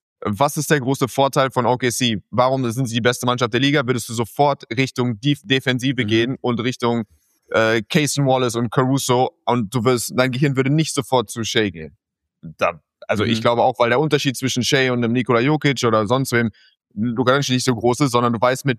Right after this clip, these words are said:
Speaker 1: was Shai im Zweifel kommt. Wenn ich mir jetzt in der Euroleague angucke, wer hat letztes Jahr die Liga gewonnen? Es ist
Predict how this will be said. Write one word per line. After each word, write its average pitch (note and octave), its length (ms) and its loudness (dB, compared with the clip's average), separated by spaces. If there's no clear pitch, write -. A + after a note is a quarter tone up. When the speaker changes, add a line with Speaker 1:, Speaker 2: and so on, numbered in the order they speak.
Speaker 1:
was B2+ 260 0
Shai A#2+ 260 2
im G#2+ 140 0
Zweifel A2 340 0
kommt. F#2 280 -4
Wenn A#2+ 120 2
ich B2+ 100 0
mir D3 60 4
jetzt B2 100 -4
in C3+ 80 0
der C#3 80 4
Euroleague D#3 280 2
angucke, D3 460 2
wer C#3 100 4
hat C3 80 2
letztes C#3+ 240 0
Jahr C#3 140 4
die C3+ 80 0
Liga C3 240 2
gewonnen? C3 320 2
Es A2+ 180 -2
ist A2 220 -10